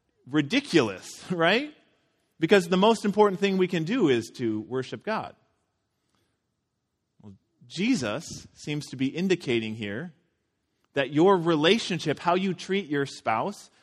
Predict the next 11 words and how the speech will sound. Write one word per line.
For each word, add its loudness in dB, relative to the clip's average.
how 2
you 2
treat -2
the 4
others, 0
how 4
you 2
treat -4
your 6
boss, 4
is 6